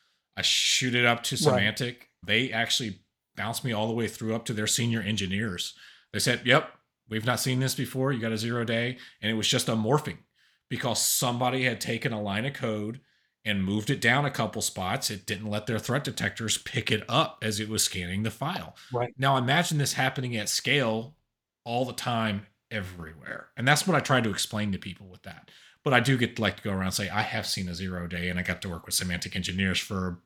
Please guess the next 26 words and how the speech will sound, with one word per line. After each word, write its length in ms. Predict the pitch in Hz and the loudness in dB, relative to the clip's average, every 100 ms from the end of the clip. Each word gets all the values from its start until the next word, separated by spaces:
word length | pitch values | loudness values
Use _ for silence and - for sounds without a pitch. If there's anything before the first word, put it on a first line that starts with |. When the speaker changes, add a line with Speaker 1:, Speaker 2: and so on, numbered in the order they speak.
| _ - - - _ _ _ _ _ _ - | _ -20 -20 -20 _ _ _ _ _ _ -4
Speaker 1:
three 200 | 127 127 | 0 4
days, 340 | 120 113 117 | 6 4 4
Speaker 2:
Yeah. 80 | 143 | 4
Speaker 1:
five 160 | 202 101 | 4 2
days, 260 | 104 101 | 2 0
something 340 | - 104 98 95 | -2 -4 -4 -4
along 340 | 92 92 90 | -4 -4 -2
that 200 | 98 101 | -2 -2
line 360 | 92 90 90 92 | -6 -4 -6 -6
to 420 | - 95 92 87 - - | -6 -6 -8 -10 -16 -12
patch 240 | - 135 - | -2 0 0
the 100 | 127 | 0
hole. 320 | 135 127 - | 2 4 2
And 140 | 113 | 0
then 160 | 120 127 | -4 -2
we 100 | 123 | 0
had 160 | 123 120 | 0 2
two 140 | 156 | 0
knowledge 300 | 147 190 170 | 2 0 -2
base 180 | 123 107 | -4 -6
articles 440 | 107 104 127 139 | -6 -8 -8 -8
that 100 | 143 | -8
were 100 | 151 | -8
attributed 440 | 185 277 233 113 - | -8 -6 -8 -8 -10
to 160 | - | -10
us, 260 | - - - | -2 -2 -2